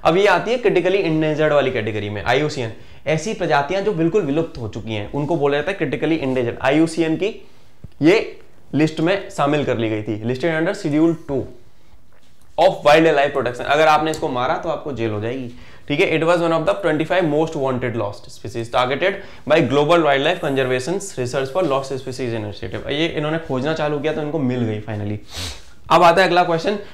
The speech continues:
who has been recently awarded शस्त्र रामानुजम अवार्ड दो हज़ार तेईस? ये मिला है तुम्हारा रुइक्जियांग झांग को, रुइक्जियांग झांग को मिला है,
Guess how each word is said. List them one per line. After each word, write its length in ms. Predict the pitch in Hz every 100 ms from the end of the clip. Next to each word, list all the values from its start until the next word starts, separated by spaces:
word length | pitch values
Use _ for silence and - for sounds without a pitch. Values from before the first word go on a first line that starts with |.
| - 151
who 100 | 180
has 120 | 185
been 120 | 208
recently 340 | 190 196 202
awarded 280 | 196 180 214
शस्त्र 480 | 220 175 170 - 202
रामानुजम 480 | 180 175 175 170 180
अवार्ड 300 | 151 156 160
दो 100 | 139
हज़ार 180 | 127 120
तेईस? 240 | 110 110
ये 160 | 139 175
मिला 200 | 160 151
है 180 | 160
तुम्हारा 360 | 170 139 135 202 - - - - - - - - - - - - - - 139
रुइक्जियांग 600 | 175 175 165 175 196 180
झांग 320 | 147 143 131
को, 320 | 113 - - 127
रुइक्जियांग 560 | 143 139 160 220 196
झांग 300 | 131 127 131
को 60 | 143
मिला 200 | 131 127
है, 160 | 135